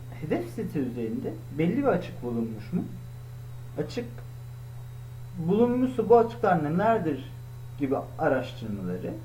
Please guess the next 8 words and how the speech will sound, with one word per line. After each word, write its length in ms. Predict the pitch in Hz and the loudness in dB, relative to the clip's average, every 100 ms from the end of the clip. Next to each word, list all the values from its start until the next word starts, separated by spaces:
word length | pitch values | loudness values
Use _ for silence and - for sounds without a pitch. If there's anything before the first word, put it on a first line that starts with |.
| - | -2
yapmamıza 920 | 208 208 214 214 214 208 220 190 - - - - | -2 0 -2 0 0 4 4 4 2 -8 -14 -2
yarayan 440 | 123 110 131 - | 0 0 0 -2
bir 120 | 254 226 | 0 2
database. 460 | 226 151 113 - - - - - - - - - - - - - - | 2 2 -2 -6 -8 -12 -12 -12 -12 -12 -12 -12 -12 -12 -12 -12 -6
Bunu 180 | 285 269 | 2 2
hemen 300 | 254 233 208 | 4 4 2
de 80 | 202 - | 0 0
kullanalım. 520 | 196 151 135 143 | 2 2 2 -2